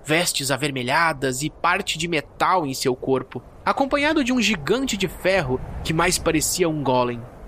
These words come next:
A batalha havia terminado. Os dois estrangeiros diziam que estavam à procura de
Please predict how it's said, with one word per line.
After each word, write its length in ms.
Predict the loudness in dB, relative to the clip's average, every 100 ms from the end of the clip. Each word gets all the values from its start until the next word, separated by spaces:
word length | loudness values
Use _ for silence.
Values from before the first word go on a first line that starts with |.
| -18 -4
A 80 | 0
batalha 580 | 0 2 2 2 0 -4 -14 -6
havia 360 | -4 0 0
terminado. 640 | 2 0 0 0 -2 -4 -14 -20 -20 -20 -10 -2
Os 140 | 0
dois 240 | 2 2
estrangeiros 800 | 0 2 2 2 2 2 0 -6 -10 -20 -8
diziam 380 | 0 2 4 2
que 420 | 0 -2 0 0
estavam 520 | -2 0 2 2 0
à 20 | 0
procura 460 | 0 -2 0 -2
de 320 | 0 0 -2